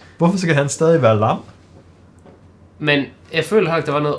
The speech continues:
Speaker 2: origin, der sådan gav mening til. Altså,
Speaker 1: Nej, men selv
Speaker 2: de
Speaker 1: det der pis på et tidspunkt, det er sådan noget med, at han skal bridge verden over vandet og under vandet og
Speaker 2: Ja,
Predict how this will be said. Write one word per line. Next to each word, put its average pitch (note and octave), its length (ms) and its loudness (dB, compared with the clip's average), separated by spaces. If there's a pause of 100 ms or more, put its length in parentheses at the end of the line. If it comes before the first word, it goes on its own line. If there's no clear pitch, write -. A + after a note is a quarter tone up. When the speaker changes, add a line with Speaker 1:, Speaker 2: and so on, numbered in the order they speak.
Speaker 2:
origin, C#3+ 500 -4
der - 60 -18
sådan G#2 180 -14
gav F2+ 140 -14
mening A#2+ 340 -4
til. A#2 100 -10
Altså, F#2 220 -8
Speaker 1:
Nej, F#2 160 -4
men G2 100 -6
selv A2 240 0
Speaker 2:
de - 40 -
Speaker 1:
det A2+ 40 2
der A2+ 140 4
pis A#2+ 220 -2
på G#2+ 120 -8
et F#2 80 -8
tidspunkt, G2 380 -10
det G2+ 120 -6
er F#2+ 40 -6
sådan - 120 -10
noget F#2 160 -6
med, F2+ 80 -6
at A2 60 -12
han G2 140 -12
skal - 180 -8
bridge A#2+ 560 -2
verden G#2+ 520 -4
over G2 340 -2
vandet F2+ 280 -6
og D#2+ 140 -10
under F#2 240 -6
vandet E2 220 -10
og A#2+ 60 -4
Speaker 2:
Ja, D3+ 140 2